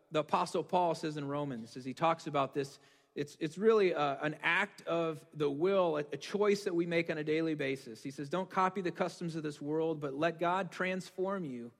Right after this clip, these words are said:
into a new person by changing the way you think. Then you will learn to know God's will for you, which is good and pleasing and perfect." And what God does is he gives us what we don't have. He gives us the ability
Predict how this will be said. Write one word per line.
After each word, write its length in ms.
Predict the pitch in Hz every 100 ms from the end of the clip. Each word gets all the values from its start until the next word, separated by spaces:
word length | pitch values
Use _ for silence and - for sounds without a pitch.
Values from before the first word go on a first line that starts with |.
| _ _ _ _ _
into 240 | 156 156 190
a 40 |
new 140 | 190
person 540 | 196 226 220 - 117 113 _ _ _ -
by 120 | 160
changing 500 | - 214 226 214 220
the 80 | 180
way 200 | 170 180
you 160 | 180
think. 320 | 165 156 120 - _ _ _ _ _ -
Then 180 | 170
you 140 | 214 214
will 180 | 202 180
learn 340 | 185 185 180
to 120 | 170
know 260 | 147 160 170
God's 320 | 170 151 147
will 220 | 151 151
for 160 | 151 147
you, 180 | 139 135
which 340 | 151 151 -
is 200 | 135 123
good 320 | 123 156 175
and 180 | 147 131
pleasing 420 | - 160 147 139
and 120 | 123
perfect." 460 | - 190 180 151 - - -
And 100 | 156
what 180 | 165 160
God 320 | 208 254 202
does 360 | 170 160 165
is 140 | 165 -
he 120 | 233
gives 320 | 196 208 165
us 260 | 165 147 - - _
what 180 | 160 160
we 120 | 156
don't 300 | 185 220 180
have. 320 | 135 123 127
He 120 | 170
gives 200 | 175 165
us 140 | 160 -
the 140 | 143
ability 640 | 135 160 185 180 135 110